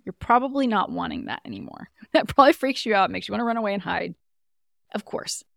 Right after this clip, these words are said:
But discipline, like, I looked it up, it's the practice of training people to obey the rules or a code of behavior using punishment to correct any kind of, like, disobedience,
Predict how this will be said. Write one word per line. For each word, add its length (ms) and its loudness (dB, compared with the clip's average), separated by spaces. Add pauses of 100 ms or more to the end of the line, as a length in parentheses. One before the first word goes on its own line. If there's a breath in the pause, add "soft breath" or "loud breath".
(760)
But 140 -2
discipline, 420 2
like, 140 2
I 60 4
looked 200 4
it 80 2
up, 200 2
it's 160 -2
the 100 0
practice 460 0
of 100 0
training 400 2
people 280 -2
to 180 -2
obey 340 2
the 100 0
rules 680 0
or 180 2
a 60 2
code 240 -2
of 60 -4
behavior 440 -2
using 360 -4
punishment 720 -4 (260)
to 120 -6
correct 580 -2
any 180 -2
kind 240 -4
of, 100 -6
like, 240 -4 (180)
disobedience, 960 -6